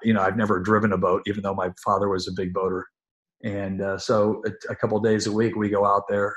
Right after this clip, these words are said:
on the Puget Sound and go out there. I learned how to drive, scared to death. It was like I was learning to drive again, uh, in a boat. And it's just been an incredible to experience the beauty of, of Seattle and Washington, and, and, uh, being out there is, is, you know,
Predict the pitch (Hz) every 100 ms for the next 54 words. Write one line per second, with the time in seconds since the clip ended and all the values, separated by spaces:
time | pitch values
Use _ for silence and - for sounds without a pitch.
0 | - 98 95 - 101 98 - 104 101 101
1 | 95 98 98 101 101 92 104 104 104 92
2 | 95 92 95 101 - _ - - 110 110
3 | 98 101 98 - - _ _ _ _ _
4 | - 98 104 110 101 95 104 101 95 98
5 | 101 101 101 107 101 104 - 101 98 98
6 | 101 95 101 107 107 107 104 - 107 -
7 | 113 101 104 92 113 101 101 98 _ _
8 | _ _ _ - - 120 107 107 - 123
9 | 113 107 107 110 113 107 107 101 95 -
10 | - 104 98 - 107 98 104 98 98 101
11 | - 101 - 98 98 92 92 _ - 101
12 | 95 95 95 92 - - 110 104 98 98
13 | - 98 95 92 - - 98 92 - -
14 | - _ _ - - 104 95